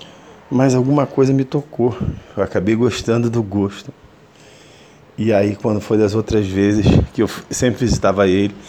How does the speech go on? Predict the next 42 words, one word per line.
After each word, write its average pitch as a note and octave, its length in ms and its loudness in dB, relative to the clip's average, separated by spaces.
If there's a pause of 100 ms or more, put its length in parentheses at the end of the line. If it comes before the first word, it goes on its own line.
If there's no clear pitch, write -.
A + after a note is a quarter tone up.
(300)
ele G#2+ 100 2
me A2 100 2
leva-, G#2 260 4
me G#2+ 180 -2
leva-, G#2 240 2
me G#2+ 120 -2
levava G2+ 360 2
sempre B2+ 280 0
no B2+ 80 2
mesmo G#2 280 2
lugar. G2 320 0 (1300)
E G#2 120 2
aí F#2 80 4
eu G2 60 0
já G#2 100 0
engolia G2+ 260 2
de G2+ 80 2
boa. E2 300 -4 (260)
Primeira G2+ 380 2
vez F#2+ 200 -2
que - 80 -4
eu F#2 40 -6
tomei F#2 200 -4
porra. D2+ 320 -4 (1200)
Porra, F#2 240 0
me F2+ 120 -2
amarrei. F#2 480 -2 (1120)
Até - 260 0
hoje G#2+ 220 -4
sou - 160 -12
viciado. F#2 560 -2 (380)
Não F#2+ 80 -4
posso A2 340 -2
ver G#2+ 180 0
ninguém G#2+ 520 0 (180)
excitado - 480 0
que - 100 -12
eu E2+ 40 -14
quero F#2 160 -2
beber F2+ 260 -2
a D#2+ 40 0
porra. D#2+ 380 -4